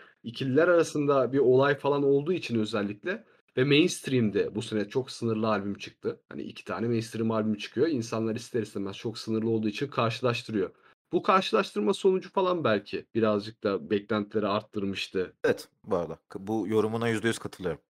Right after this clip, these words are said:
Speaker 2: Şöyle, hatta şöyle ekleyeyim yani. Bence kasıtlı olarak birbirleriyle şey yaptılar yani, kafa kafaya bu denli geldiler.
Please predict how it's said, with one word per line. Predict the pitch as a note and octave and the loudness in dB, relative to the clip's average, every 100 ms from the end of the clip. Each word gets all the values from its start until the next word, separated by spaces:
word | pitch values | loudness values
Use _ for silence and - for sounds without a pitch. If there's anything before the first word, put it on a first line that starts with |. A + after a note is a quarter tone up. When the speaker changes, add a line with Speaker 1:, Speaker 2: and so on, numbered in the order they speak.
| - | -2
Speaker 2:
Şöyle, | B2 B2 G2 | 6 6 6
hatta | F#2+ - A#2+ | 0 -2 -4
şöyle | C#3 G2+ | -2 -2
ekleyeyim | - F2+ - E2+ D#2+ | -2 -6 -8 -8 -8
yani. | D#2+ F#2 C#3+ _ - | -8 -10 -14 _ -2
Bence | C3 D3+ | -2 0
kasıtlı | - B2 C3 - E3+ | -2 -2 -2 4 8
olarak | D3+ D3 C#3 | 10 10 6
birbirleriyle | B2 A#2+ C3 B2+ C3+ D3 C#3+ D3 - | -2 0 2 4 6 6 6 4 2
şey | - B2 | 4 6
yaptılar | A2 - G2 E2 | 6 2 -4 -4
yani, | E2+ | -6
kafa | - G2+ | -8 -6
kafaya | A2 - A2 G#2 - - | -6 0 2 2 -2 0
bu | A#2+ | 6
denli | A#2+ G2+ F#2+ | 8 6 2
geldiler. | F2+ F2 E2 D#2+ - | 0 0 -4 -10 -12